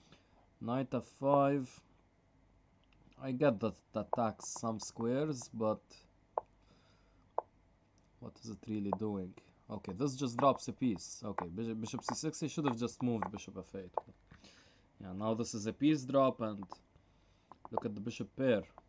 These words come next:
Amazing. Yeah, not going to work out well here, I think. So yeah, it's first to twenty-five, by the way, guys, because this is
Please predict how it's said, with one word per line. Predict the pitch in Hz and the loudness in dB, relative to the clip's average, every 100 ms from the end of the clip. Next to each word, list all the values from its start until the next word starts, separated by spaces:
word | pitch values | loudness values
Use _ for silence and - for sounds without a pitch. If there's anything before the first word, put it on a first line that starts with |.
| _ _ _ _ _ _ - | _ _ _ _ _ _ -10
Amazing. | 95 113 117 92 85 - _ _ _ _ _ _ _ _ _ _ _ - - _ _ _ _ _ _ _ _ - | -4 0 0 -2 -10 -12 _ _ _ _ _ _ _ _ _ _ _ -6 -6 _ _ _ _ _ _ _ _ -16
Yeah, | 95 87 | -6 -4
not | 95 107 | -2 -2
going | 113 110 | -2 -2
to | - 113 | -4 -4
work | 104 - | -4 0
out | 107 - | -2 0
well | 113 104 | -2 -2
here, | 95 101 98 95 | -2 -2 -2 -2
I | 95 - | -6 -8
think. | 107 101 - - - - _ _ - _ _ _ - _ _ _ _ _ _ _ _ _ _ _ _ _ _ _ _ _ _ _ - - | -8 -8 -12 -8 -8 -8 _ _ -20 _ _ _ -20 _ _ _ _ _ _ _ _ _ _ _ _ _ _ _ _ _ _ _ -20 -14
So | - 131 | 0 4
yeah, | 123 | 6
it's | 101 - | 4 4
first | 156 160 - | 6 6 2
to | 131 | 0
twenty-five, | 131 127 - 147 120 101 92 | 2 2 4 6 6 6 0
by | 101 | 0
the | 104 | 0
way, | 107 104 | 0 0
guys, | 113 131 151 | 2 4 2
because | 113 107 107 98 | -2 0 0 0
this | 107 - | -4 -2
is | 117 104 | -4 -4